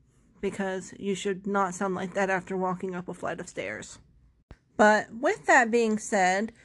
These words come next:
this week we are going to be talking about Halloween, because I'm sure, as you know, next week is Halloween. I originally did not know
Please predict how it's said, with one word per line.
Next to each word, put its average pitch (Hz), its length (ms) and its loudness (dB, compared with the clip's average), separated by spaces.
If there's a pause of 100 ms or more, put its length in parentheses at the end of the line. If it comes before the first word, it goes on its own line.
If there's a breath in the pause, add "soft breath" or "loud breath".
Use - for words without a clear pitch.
(420 soft breath)
this 269 460 0
week 240 400 0
we 214 400 0
are 196 260 0
going 202 300 -2
to - 100 -14
be 208 120 -4
talking 202 360 -2
about 208 280 2
Halloween, 226 840 2 (400 loud breath)
because 202 440 0
I'm 190 300 -2
sure, 202 340 -2
as 190 220 -2
you 208 100 0
know, 190 440 -2 (220)
next 175 320 -4
week 196 200 -4
is 175 180 -4
Halloween. 185 720 -2 (880 loud breath)
I 208 360 6
originally 339 640 0
did 233 180 2
not 226 320 2
know 208 580 2